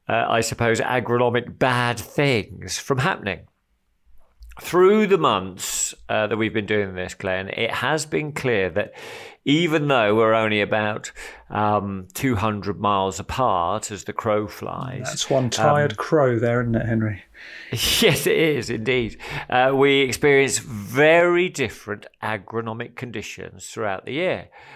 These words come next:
Speaker 1: Uh, I started off in spring, uh, being really grumpy that us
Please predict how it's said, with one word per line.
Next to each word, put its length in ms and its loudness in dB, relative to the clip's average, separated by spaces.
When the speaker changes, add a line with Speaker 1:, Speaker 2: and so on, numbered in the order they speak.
Speaker 1:
Uh, 240 0
I 260 4
started 580 0
off 260 -2
in 300 -4
spring, 640 -6
uh, 260 -4
being 380 -4
really 460 -8
grumpy 960 -12
that 200 -8
us 460 -6